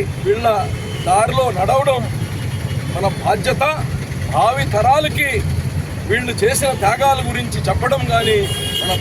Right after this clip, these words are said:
బాధ్యత అని కానీ తెలియచేసుకుంటూ, ఇంకోటి, రెండు వేల పదిహేనులో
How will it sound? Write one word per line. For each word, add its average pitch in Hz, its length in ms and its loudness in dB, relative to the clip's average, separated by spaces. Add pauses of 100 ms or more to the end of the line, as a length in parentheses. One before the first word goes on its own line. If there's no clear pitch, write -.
బాధ్యత 220 360 -2
అని 208 140 0
కానీ 196 180 2
తెలియచేసుకుంటూ, - 760 -2 (680)
ఇంకోటి, 269 380 2 (680)
రెండు 233 200 2
వేల 277 300 4 (100)
పదిహేనులో 269 640 2